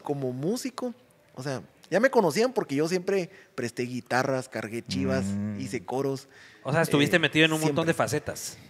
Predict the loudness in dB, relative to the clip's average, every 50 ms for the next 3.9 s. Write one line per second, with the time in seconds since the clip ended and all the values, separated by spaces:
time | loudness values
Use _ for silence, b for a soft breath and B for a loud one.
0 | -20 _ -6 0 2 2 2 2 0 0 2 6 6 8 8 8 4 2 2 2
1 | 0 -2 -2 -6 -12 -16 -6 0 2 2 2 6 6 6 6 6 4 6 6 6
2 | 6 6 2 2 2 2 2 4 4 4 4 4 6 4 4 4 4 2 0 -2
3 | -2 -6 -12 -12 -6 -6 -6 -4 -2 0 2 4 4 4 2 0 -4